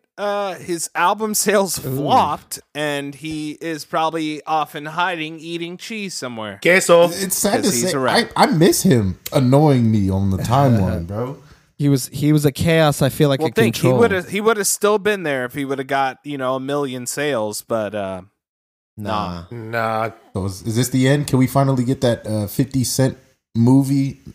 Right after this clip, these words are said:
Speaker 4: that he bought the rights to? Uh, because this kid's movie is finna be lit.
Speaker 2: Well, we're
Speaker 1: Uh, we're actually still waiting for him to
Speaker 2: Shia
Speaker 1: die.
Speaker 2: LaBeouf is
Speaker 3: <laughs>
Speaker 2: six nine.
Speaker 3: We're still on that part. <laughs>
Speaker 2: I want him played by Shia LaBeouf,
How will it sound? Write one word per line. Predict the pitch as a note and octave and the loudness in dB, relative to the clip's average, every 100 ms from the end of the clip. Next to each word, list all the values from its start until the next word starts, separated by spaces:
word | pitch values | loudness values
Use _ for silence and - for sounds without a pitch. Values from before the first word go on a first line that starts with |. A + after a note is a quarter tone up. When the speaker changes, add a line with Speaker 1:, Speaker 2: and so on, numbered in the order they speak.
| _ A#2+ | _ -6
Speaker 4:
that | A2+ | -4
he | B2 | 0
bought | A2 C3 | 0 2
the | C3+ | 2
rights | A#2+ A#2+ - - | 2 0 -2 -4
to? | D3 C#3+ C#3+ - | -2 -2 -6 -10
Uh, | |
because | G#2+ - A#2 G#2 | -10 -6 -8 -6
this | A#2+ | -8
kid's | - C#3+ A2+ | -4 -4 -2
movie | B2+ C3+ C3 B2+ | -2 -2 -2 -4
is | G#2+ | -6
finna | - B2 G#2+ | -6 -6 -4
be | A2 | -6
lit. | G#2 A2 C3 - _ _ _ _ _ - | -2 0 0 -4 _ _ _ _ _ -14
Speaker 2:
Well, | D3 C3 A#2 | -6 -4 -4
we're | A2+ A2+ - _ _ _ _ _ _ - | -4 -8 -10 _ _ _ _ _ _ -6
Speaker 1:
Uh, | C#3+ C#3+ | -2 -2
we're | C#3 D#3+ | -2 0
actually | F3+ F#3+ G3 F3 | 0 -2 -4 -4
still | - - E3+ | -4 -2 -2
waiting | D#3+ D#3+ D#3+ D#3 | 0 -2 -4 -4
for | C#3 | -4
him | C#3+ | -4
to | C3+ | -2
Speaker 2:
Shia | B2+ | 0
Speaker 1:
die. | A2+ B2 B2+ - | 4 4 4 4
Speaker 2:
LaBeouf | A#2 E2+ - - | 2 2 -2 -2
is | D3 B2 G#2 D2+ | 0 0 -2 -6
Speaker 3:
<laughs> | |
Speaker 2:
six | - - - - | -4 -2 0 0
nine. | G2+ - | 0 0
Speaker 3:
We're | D#3+ F#3 | -2 2
still | F3+ | 4
on | D#3 | 4
that | C#3+ C#3+ C#3 - - | 4 2 0 -10 -6
part. | - B2 G#2 C#3+ - - B3 _ - | -4 -2 -4 -10 -12 -12 -12 _ -14
<laughs> | A4+ - - _ - | -14 -14 -20 _ -2
Speaker 2:
I | D3 | 2
want | E3 F#3 | 4 4
him | F#3+ | 4
played | - E3 F#3 | 6 6 4
by | F3 C#3 | 4 2
Shia | - C#3 C#3+ F3+ | 2 2 4 2
LaBeouf, | E3+ A#2 B2 | 2 0 -2